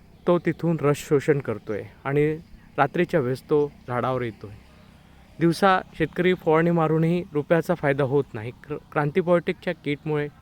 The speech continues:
शेतकऱ्यांना फार मोठ्या प्रमाणात फायदा झाला आहे, उत्पादनात वाढ झाली आहे. फुटवे वाढीची जी अवस्था असते सुरुवातीला रोवणं झाल्यानंतर, त्यात जी आम्ही किट देतो आहे ते पील वाढीची, ती अतिशय शेतकऱ्यांना लाभाची आहेत.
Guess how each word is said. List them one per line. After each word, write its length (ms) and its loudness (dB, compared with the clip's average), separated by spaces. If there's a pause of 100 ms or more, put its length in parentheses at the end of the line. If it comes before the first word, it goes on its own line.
शेतकऱ्यांना 460 -4
फार 220 -8
मोठ्या 360 -6
प्रमाणात 400 -4
फायदा 360 -4 (580)
झाला 220 2
आहे, 60 -2
उत्पादनात 640 -6
वाढ 180 -4
झाली 280 -10
आहे. 80 -14 (1300)
फुटवे 380 4 (100)
वाढीची 460 4
जी 120 4
अवस्था 420 4
असते 240 -2
सुरुवातीला 640 2
रोवणं 280 2
झाल्यानंतर, 600 0 (760)
त्यात 200 6
जी 200 0
आम्ही 260 2
किट 240 0
देतो 280 -2
आहे 120 -6
ते 540 -2 (260)
पील 180 2
वाढीची, 480 2 (480)
ती 80 4
अतिशय 540 2
शेतकऱ्यांना 560 -2
लाभाची 560 2
आहेत. 240 0